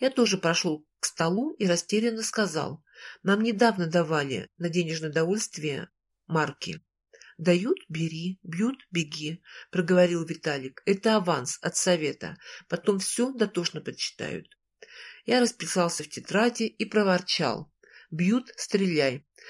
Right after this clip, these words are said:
Сергей Степанович выложил из портфеля пачку сто рублевок, надорвал банковскую упаковку и стал отсчитывать. Виталик хмыкнул: «Ты, боярин, можешь стрелять». Мужик, выдав мне деньги, собрался уходить.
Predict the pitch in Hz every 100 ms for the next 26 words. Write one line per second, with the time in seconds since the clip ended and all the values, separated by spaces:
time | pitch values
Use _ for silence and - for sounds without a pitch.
0 | - - - 180 247 277 190 175 165 156
1 | 156 - - 208 247 220 175 165 - -
2 | - - 160 - 160 165 165 - 220 -
3 | 196 196 170 147 143 131 156 190 - -
4 | - - 180 180 190 202 214 196 180 190
5 | 180 180 - 175 - 156 - 254 - 190
6 | - - 190 202 202 - - - 95 -
7 | _ - - - 165 - 202 208 - 185
8 | 165 160 135 107 - _ _ 214 226 -
9 | 185 185 190 190 185 - 165 170 165 -
10 | - 165 151 101 - _ _ _ _ -
11 | - 175 185 254 - 202 180 175 185 165
12 | 170 151 143 156 - 165 180 240 - 254
13 | - 208 - - -